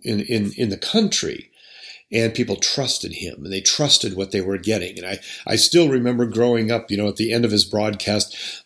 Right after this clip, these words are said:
uh, you know, "This is Walter Cronkite, C B S News," you know, that, the deep, deep voice. And, and, and we did trust him. But something happened with cable news.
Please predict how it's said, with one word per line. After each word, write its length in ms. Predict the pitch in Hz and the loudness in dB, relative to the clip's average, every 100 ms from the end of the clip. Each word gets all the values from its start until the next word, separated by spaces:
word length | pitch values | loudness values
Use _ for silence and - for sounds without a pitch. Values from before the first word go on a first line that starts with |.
| - | -4
uh, 120 | 92 | -2
you 140 | 101 | 0
know, 200 | 107 104 - - | 0 -2 -6 -16
"This 280 | - 117 147 | -2 4 4
is 140 | 104 95 | 4 0
Walter 280 | 151 147 | 2 2
Cronkite, 800 | 143 107 101 92 85 98 - - | 0 -2 -2 -2 -4 -4 -8 -2
C 220 | - 85 | 0 0
B 180 | 76 50 | -4 -6
S 240 | - - 87 | -4 -2 -2
News," 640 | 80 - - - - - | -6 -8 -16 -10 -8 -8
you 100 | - | -10
know, 260 | 50 50 - | -10 -12 -4
that, 220 | 101 101 | -4 0
the 80 | 107 | 0
deep, 380 | 82 98 - - | 0 -4 -4 -8
deep 240 | 92 - | -8 -6
voice. 580 | 62 50 - - - - - - - - | -6 -6 -4 -2 0 -2 -10 -12 -8 0
And, 400 | 120 120 117 - - | 4 4 0 -4 -2
and, 200 | 123 135 | 0 2
and 180 | 151 | 4
we 100 | 143 | 4
did 200 | 151 208 | 6 4
trust 380 | - 92 90 - | 2 0 -2 -2
him. 240 | 85 - - - - _ _ _ - | -4 -10 -20 -20 -20 _ _ _ 0
But 320 | 139 - - _ _ _ | 0 0 -10 _ _ _
something 680 | - - 170 208 - 262 262 | 6 6 6 0 -2 -4 -4
happened 1000 | 208 - - 160 143 135 95 73 87 110 - _ _ _ - | -8 -8 -4 0 0 -2 -8 -10 -10 -12 -14 _ _ _ -4
with 380 | 117 120 117 - | 2 2 2 -4
cable 340 | 131 123 113 | 0 2 2
news. 640 | 92 85 - - - - | 0 -4 -2 2 2 0